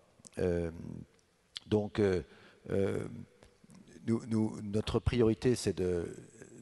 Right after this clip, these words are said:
de, d'essayer de, de régler nos, nos, nos questions, hein,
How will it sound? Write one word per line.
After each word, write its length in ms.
de, 340
d'essayer 420
de, 220
de 80
régler 640
nos, 560
nos, 400
nos 80
questions, 480
hein, 100